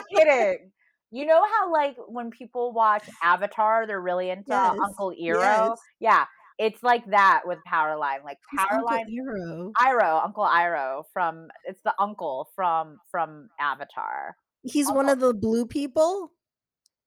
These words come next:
Speaker 1: Avatar, <laughs>
Speaker 2: It,
Speaker 1: Avatar, Avatar: The
Speaker 2: Oh,
Speaker 1: Last
Speaker 2: oh, the last
Speaker 1: Airbender.
Speaker 2: Airbender, I'm thinking you're talking
Speaker 1: No.
Speaker 2: about James Cameron.
Speaker 1: God, we would never talk about James Cameron on Yummy
Speaker 2: <laughs>
Speaker 1: Coco. Who,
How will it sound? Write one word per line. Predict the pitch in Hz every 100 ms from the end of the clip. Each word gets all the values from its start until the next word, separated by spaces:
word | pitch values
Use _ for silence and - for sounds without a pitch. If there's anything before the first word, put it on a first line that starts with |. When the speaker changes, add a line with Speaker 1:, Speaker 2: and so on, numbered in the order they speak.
| _
Speaker 1:
Avatar, | 254 311 359 - 370 320
<laughs> | 269 740 - -
Speaker 2:
It, | 254 508 523 480
Speaker 1:
Avatar, | 392 403 466 330 311 - - -
Avatar: | 294 349 508 392
The | 349
Speaker 2:
Oh, | 381 311
Speaker 1:
Last | 320
Speaker 2:
oh, | 359 349 330
the | 311 294
last | 330 -
Speaker 1:
Airbender. |
Speaker 2:
Airbender, | - 294 339 359 311 294 269 240 -
I'm | 311 359
thinking | 381 480 508
you're |
talking | - 392 285
Speaker 1:
No. |
Speaker 2:
about | 262 220
James | 240 262 247
Cameron. | 254 233 214 185 339 403 427
Speaker 1:
God, | 302 247
we | 359
would | 440 381
never | 392 466 427
talk | 349 285
about | 311 240 208
James | 202 175 185
Cameron | - 190 180 180
on | 175
Yummy | 175 170 165
Speaker 2:
<laughs> | -
Speaker 1:
Coco. | 180 165 175 165 - _ _
Who, | - 370 415 339